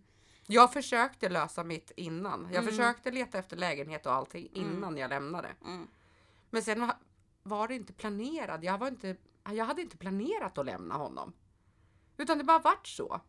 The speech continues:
Speaker 2: Mm.
Speaker 1: Jag fick ju panik när jag skulle åka tillbaks. Och då fattade jag att någonting var fel.
Speaker 2: Ja.
Speaker 1: Och det var då jag tänkte jag, att jag hörde av mig först till Kvinnofridslinjen. Och sen var det liksom till, fick jag ju nummer till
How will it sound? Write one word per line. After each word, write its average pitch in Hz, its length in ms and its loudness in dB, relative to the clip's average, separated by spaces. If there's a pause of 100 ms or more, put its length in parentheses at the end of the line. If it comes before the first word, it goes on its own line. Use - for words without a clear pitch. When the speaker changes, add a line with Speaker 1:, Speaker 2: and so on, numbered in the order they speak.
(100)
Speaker 2:
Mm. 208 360 -6
Speaker 1:
Jag 247 120 -2
fick 269 120 -8
ju 285 80 -6
panik 277 380 -6
när 320 60 -4
jag 285 100 -2
skulle 254 140 -2
åka 240 140 -2
tillbaks. 262 480 -2 (240)
Och 226 60 -10
då 247 80 -2
fattade 262 260 0
jag 233 60 0
att 240 80 -8
någonting 240 440 -2
var 220 100 -2
fel. - 380 -8 (160)
Speaker 2:
Ja. 196 380 0 (520)
Speaker 1:
Och 220 80 -8
det 220 60 -2
var 220 180 0
då 330 280 2
jag 262 160 0
tänkte 156 280 -2
jag, 139 200 -4 (220)
att - 200 -8
jag 147 180 0 (260)
hörde 165 240 4
av 170 140 10
mig 151 140 0
först 151 180 -8
till 156 120 -10
Kvinnofridslinjen. 156 960 -4 (1040)
Och 180 180 2
sen 156 320 4
var 143 140 2
det 143 140 -2
liksom 143 340 -6
till, 131 380 -6
fick 170 220 -6
jag 156 100 -2
ju 151 60 -4
nummer 139 300 -4
till 127 300 -8